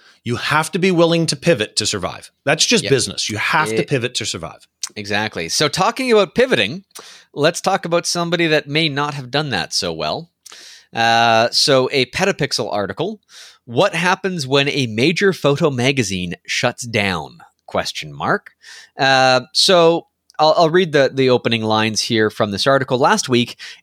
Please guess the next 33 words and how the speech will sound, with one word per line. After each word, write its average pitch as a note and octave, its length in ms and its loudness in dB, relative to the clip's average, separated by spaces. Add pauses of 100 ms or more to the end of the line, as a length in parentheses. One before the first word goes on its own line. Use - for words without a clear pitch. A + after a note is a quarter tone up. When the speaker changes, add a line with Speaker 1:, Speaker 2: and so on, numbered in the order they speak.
(100)
Speaker 2:
Emerald F#3+ 400 2
Expositions, A#2+ 720 -2 (140)
the - 160 0
owner D3 280 2
of B2+ 240 2
Photo E3+ 320 0
District C#3+ 400 -2
News, G#2+ 380 -2
P - 240 -6
D C3 180 0
N, - 220 -8 (540)
uh, B2 180 0
announced C3+ 400 -2
that - 160 -6
P F#3+ 140 -2
D F3 160 2
N D#3+ 120 0
would B2 200 0
no C#3 200 2
longer F3+ 380 0
publish C3+ 400 -4
new C3+ 100 -4
content A2 600 -6 (320)
online G#3 880 4
or A#3 300 4
in G#3+ 260 -2
print. - 440 -8 (120)
So D3+ 240 2
both D#3+ 540 -2
cut, - 420 -4 (400)
not C#3+ 320 -2
just E3+ 400 0
print, D#3 320 -2